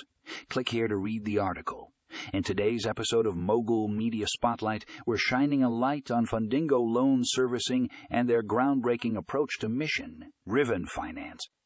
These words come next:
This article is a game changer for those looking to align their investments with their values. Fundingo makes it easy for lenders to support causes that matter to them, all while making a positive impact.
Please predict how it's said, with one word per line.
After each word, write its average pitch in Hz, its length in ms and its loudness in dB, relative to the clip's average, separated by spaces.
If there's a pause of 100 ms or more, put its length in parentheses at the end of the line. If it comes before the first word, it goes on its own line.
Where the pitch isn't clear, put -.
(220)
This 139 160 2
article 135 480 2
is 110 100 -2
a 117 60 -2
game 82 640 -6 (160)
changer 135 440 2
for 123 160 -2
those 110 240 2
looking 117 280 0
to 104 120 2
align 117 300 2
their 104 140 2
investments 101 560 -2
with 98 100 -4
their 95 140 -2
values. - 680 -4 (480)
Fundingo 139 460 2
makes 139 160 0
it 123 100 -2
easy 131 280 -2
for 120 160 0
lenders 131 340 0
to 107 140 -4
support - 400 -4
causes 120 420 0
that 117 200 0
matter 123 280 0
to 107 140 -4
them, 143 340 0 (240)
all 151 220 4
while 131 160 4
making 123 320 -2
a 101 40 -6
positive 113 520 -6
impact. - 480 -6